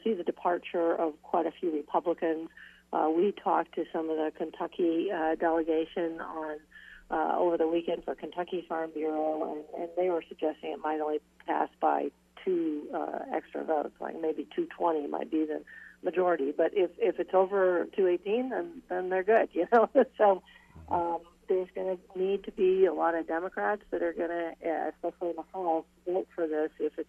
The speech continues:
going to move. And that will make, uh, you know, the leadership a little antsy on whether or not they have more Democrats voting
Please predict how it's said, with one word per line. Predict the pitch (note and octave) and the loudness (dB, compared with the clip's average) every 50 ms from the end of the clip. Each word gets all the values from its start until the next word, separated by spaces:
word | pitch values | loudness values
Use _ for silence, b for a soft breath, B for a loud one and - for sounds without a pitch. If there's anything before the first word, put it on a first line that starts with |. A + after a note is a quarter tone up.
| - - | -8 -6
going | D#3+ D#3 D#3 D3 | -4 -2 -2 -2
to | D3+ D3 D3+ | -4 -6 -2
move. | D#3 D#3 D3+ - - - - - _ B B B B B B B B B B - | 0 0 2 2 0 -2 -6 -8 _ B B B B B B B B B B -6
And | E3 D#3+ D#3 D3+ D3 - | -4 -4 -2 -4 -4 0
that | - E3+ E3+ - | 2 2 2 2
will | F3+ E3+ E3 E3 D#3+ D#3+ - - E3 | 0 -2 -2 -2 -4 -4 -8 -6 -6
make, | D#3+ D#3 D#3 - - - | -4 -4 -6 -8 -4 -2
uh, | E3 D#3+ D#3 D#3 D#3 C#3+ B B B B B B B - | 0 0 2 0 -2 -4 B B B B B B B -4
you | - E3+ | 0 2
know, | D#3+ | 2
the | D#3+ E3+ | 4 6
leadership | F3 F3+ E3+ E3+ F3 E3+ F3 - - E3+ E3 - | 6 6 6 6 4 0 -2 0 0 0 0 2
a | - | 2
little | E3 E3+ F3 E3+ F3 | 4 4 4 4 2
antsy | E3+ E3+ E3 E3+ E3 D#3+ - - - - E3+ E3+ D#3+ | 0 0 0 -2 -2 -2 -4 -4 -2 2 2 2 2
on | D#3 D#3 | 2 0
whether | D#3 D#3+ D#3 E3 | 0 0 2 2
or | D#3 | 2
not | D#3+ D#3 D#3 D#3 | 2 0 0 0
they | - E3 D#3+ | -2 -2 -2
have | E3 D#3+ D#3 | -2 -4 -4
more | E3 D#3+ D#3+ D#3+ | -2 0 0 0
Democrats | D#3 - D#3 D3+ D#3+ D#3 - E3 D#3+ D#3 - | 0 0 -2 -4 -4 -4 -2 -2 -2 -2 0
voting | - D#3+ D#3+ D#3+ D#3 | -2 0 0 0 -2